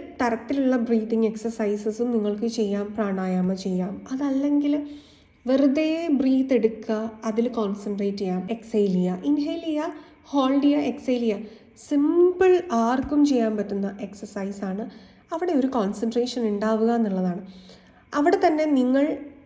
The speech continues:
ചെയ്യുന്ന പല കാര്യങ്ങളിലൊന്ന് എന്ന് പറയുന്നത്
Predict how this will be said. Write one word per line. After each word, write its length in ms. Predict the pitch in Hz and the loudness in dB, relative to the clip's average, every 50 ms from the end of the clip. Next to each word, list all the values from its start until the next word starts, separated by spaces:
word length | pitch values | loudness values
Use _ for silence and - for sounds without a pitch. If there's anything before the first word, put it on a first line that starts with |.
| - - - - | -20 -20 -12 -6
ചെയ്യുന്ന 560 | - 277 240 240 247 254 262 262 262 262 269 277 294 - _ _ _ _ - | -4 -2 0 0 0 2 2 4 4 2 2 0 -4 -8 _ _ _ _ -12
പല 320 | - - 262 254 262 294 302 | -6 -4 0 2 2 2 2
കാര്യങ്ങളിലൊന്ന് 1120 | 285 294 262 247 247 254 262 254 262 262 254 254 262 262 254 247 233 226 226 226 226 233 240 233 | 2 2 2 4 4 2 4 4 4 4 4 4 4 4 4 4 4 4 4 4 4 4 4 4
എന്ന് 240 | 226 220 214 226 | 4 2 2 2
പറയുന്നത് 580 | 220 220 208 208 202 202 202 202 202 196 208 254 | 0 0 0 0 -2 -2 -2 -4 -4 -4 -4 -6